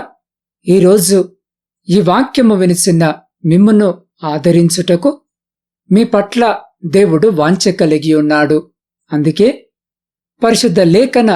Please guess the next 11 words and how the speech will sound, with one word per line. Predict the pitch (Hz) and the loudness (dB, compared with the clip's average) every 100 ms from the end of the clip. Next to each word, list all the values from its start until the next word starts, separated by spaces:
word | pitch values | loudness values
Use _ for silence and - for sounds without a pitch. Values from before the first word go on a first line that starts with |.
| - _ _ _ _ _ | -4 _ _ _ _ _
భాగమును | 147 175 185 226 208 185 170 | -4 -2 0 2 2 2 2
మనము | 165 160 151 - _ 156 | 2 0 -2 -6 _ -6
గమనించినట్లయితే, | 147 156 165 156 165 156 - 165 160 202 294 - _ _ _ _ _ _ _ - | -2 0 0 0 -2 -4 -2 -2 -2 -2 -4 -6 _ _ _ _ _ _ _ -2
యెహోవా | 196 190 233 233 220 - - _ - | 0 2 2 2 0 -4 -12 _ -4
మహోన్నతుడైనను | 165 165 170 220 220 214 175 147 151 165 190 294 - _ _ _ _ _ _ | 0 0 2 2 2 0 -2 0 0 2 0 0 -4 _ _ _ _ _ _
ఆయన | 175 214 226 151 | -2 0 0 0
దీనులను | 202 247 185 170 254 | 2 2 2 2 2
లక్ష్యపెట్టును, | 165 160 - 170 175 180 165 156 - _ _ _ _ _ _ - | 0 -2 -4 -2 -2 0 0 -2 -6 _ _ _ _ _ _ -4
ఆయన | 208 226 185 | 0 0 0
దూరము | 180 262 269 240 | 2 2 4 2
నుండి | 202 196 196 | 2 2 2